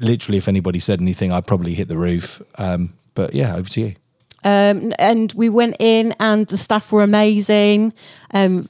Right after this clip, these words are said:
Speaker 2: uh, o-, obviously, I think people now mo-, are more aware of it and, and, uh, of, actually people go out their way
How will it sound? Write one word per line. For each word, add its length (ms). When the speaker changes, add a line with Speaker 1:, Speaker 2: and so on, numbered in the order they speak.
Speaker 2:
uh, 340
o-, 160
obviously, 380
I 20
think 240
people 360
now 200
mo-, 260
are 360
more 260
aware 380
of 140
it 180
and, 300
and, 300
uh, 180
of, 180
actually 300
people 340
go 140
out 180
their 120
way 500